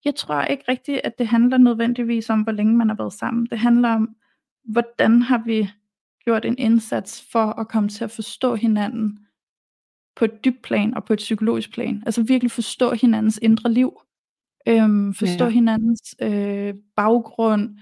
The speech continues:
Speaker 1: forstå hinandens trigger, forstå hinandens traumer, forstå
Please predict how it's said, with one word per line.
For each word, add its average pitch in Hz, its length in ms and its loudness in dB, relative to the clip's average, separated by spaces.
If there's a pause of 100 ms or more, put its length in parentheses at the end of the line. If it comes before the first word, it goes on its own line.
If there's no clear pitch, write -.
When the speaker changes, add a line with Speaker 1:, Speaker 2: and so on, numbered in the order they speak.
(380)
Speaker 1:
forstå 240 240 -2
hinandens 226 480 2
trigger, 233 560 2
forstå 214 380 -6
hinandens 226 440 0
traumer, 214 520 2
forstå 226 340 -6